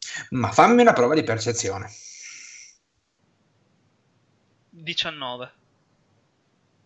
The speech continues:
Speaker 1: Ok. Diciannove. Prendi,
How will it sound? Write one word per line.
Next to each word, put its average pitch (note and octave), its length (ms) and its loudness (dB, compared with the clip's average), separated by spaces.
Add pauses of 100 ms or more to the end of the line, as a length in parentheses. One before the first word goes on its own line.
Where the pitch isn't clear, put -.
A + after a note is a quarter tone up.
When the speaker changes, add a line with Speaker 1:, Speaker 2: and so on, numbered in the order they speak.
(1500)
Speaker 1:
Ok. G#2+ 520 2 (1400)
Diciannove. A2 600 -2 (1500)
Prendi, G#3+ 600 4